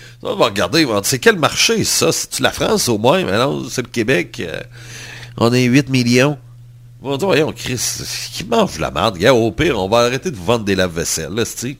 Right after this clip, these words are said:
Ah ouais. Ils ont le tour, c'ti, hein ? Ah ouais, regarde, là, tu sais. Ça, c'est comme les... Euh, ceux qui ont chiolé cette semaine. Il y avait, euh, tu connais Charlotte Cardin ? Euh,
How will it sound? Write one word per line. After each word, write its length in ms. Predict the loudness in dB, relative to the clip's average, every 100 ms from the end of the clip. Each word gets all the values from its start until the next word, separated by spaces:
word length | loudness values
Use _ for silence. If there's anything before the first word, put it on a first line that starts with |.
| -2
Ah 200 | 0 0
ouais. 120 | -4 -14 -20 -20 -20 -20 -18 2
Ils 80 | 6
ont 100 | 6
le 60 |
tour, 420 | 4 4 4 4 2
c'ti, 440 | -2 -4 -4 -2 0
hein ? 240 | 2 0 2
Ah 160 | 4
ouais, 300 | 6 4 0
regarde, 440 | -2 0 2 0 -2
là, 200 | -4 -2
tu 80 | 0
sais. 180 | 0 0 -16 -16 -2
Ça, 200 | 4 6
c'est 160 | 4
comme 240 | 4 4 4
les... 320 | 2 4 4
Euh, 800 | 6 4 4 2 2 0 -2 -4 -10 -18 -20 -20 -20 -6
ceux 240 | 0 2
qui 100 | 4
ont 100 | 4
chiolé 600 | 4 4 4 4 4 2
cette 260 | 0 0 2
semaine. 440 | 2 4 4 4
Il 60 | 2
y 40 |
avait, 340 | 4 4 6 6
euh, 540 | 6 4 2 -2 -4
tu 120 | -4 0
connais 420 | 2 2 2 2
Charlotte 560 | 4 4 4 2 0
Cardin ? 460 | 0 0 2 -2 -2 -8 -20 -20 -20 -10 -2
Euh, 960 | 0 2 2 0 0 -2 -2 -4 -6